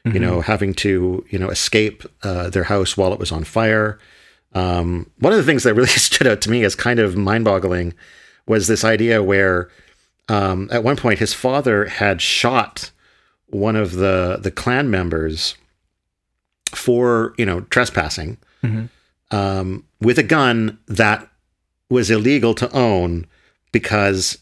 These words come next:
Speaker 1: as a black person, he was not allowed to get a firearms license. And it just struck me as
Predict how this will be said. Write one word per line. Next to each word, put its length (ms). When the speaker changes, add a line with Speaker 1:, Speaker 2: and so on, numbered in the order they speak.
Speaker 1:
as 240
a 60
black 320
person, 580
he 180
was 120
not 280
allowed 400
to 60
get 380
a 80
firearms 560
license. 720
And 120
it 80
just 120
struck 200
me 100
as 180